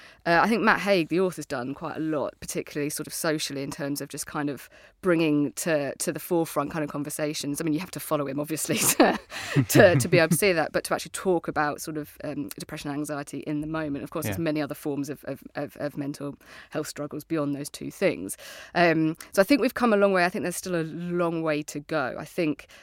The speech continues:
Speaker 1: um, uh, we are not yet, um, an industry that goes, "Do you know what, you, you are physically ill and you need a day off.
Speaker 2: Yeah,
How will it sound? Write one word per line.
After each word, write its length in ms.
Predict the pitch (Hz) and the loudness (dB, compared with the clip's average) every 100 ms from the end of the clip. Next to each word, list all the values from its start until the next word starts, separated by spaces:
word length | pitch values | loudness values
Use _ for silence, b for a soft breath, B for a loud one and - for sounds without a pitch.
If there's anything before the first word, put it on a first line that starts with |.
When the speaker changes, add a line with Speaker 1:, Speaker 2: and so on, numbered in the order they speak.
| B | B
Speaker 1:
um, 480 | 170 160 156 156 147 - - B B B B _ | 2 4 4 2 0 -4 -16 B B B B _
uh, 160 | 156 139 | 2 2
we 320 | 185 202 185 165 | 4 4 6 4
are 80 | |
not 360 | 190 208 196 151 - | 4 6 8 6 4
yet, 500 | 175 147 - - - | 2 2 0 -6 -4
um, 340 | 160 151 151 143 | 0 2 2 -2
an 140 | - 160 | -2 0
industry 480 | 165 151 - 147 143 | 0 -2 -4 -4 -4
that 100 | - | -2
goes, 280 | 143 147 | -4 -4
"Do 40 | - | -4
you 80 | 165 | -2
know 80 | |
what, 160 | 151 143 | 0 0
you, 180 | 156 151 | 0 0
you 360 | 143 160 160 | 0 -2 0
are 60 | 151 | 0
physically 540 | - 220 165 - - 143 | 0 -2 0 -4 -6 -4
ill 220 | 147 120 | -2 -2
and 80 | 147 | 0
you 80 | 147 | 0
need 180 | 147 | 0
a 40 | 143 | -4
day 240 | 139 135 | -4 -4
off. 280 | 120 131 151 | -4 -4 -6
Speaker 2:
Yeah, 220 | 107 90 | -6 -8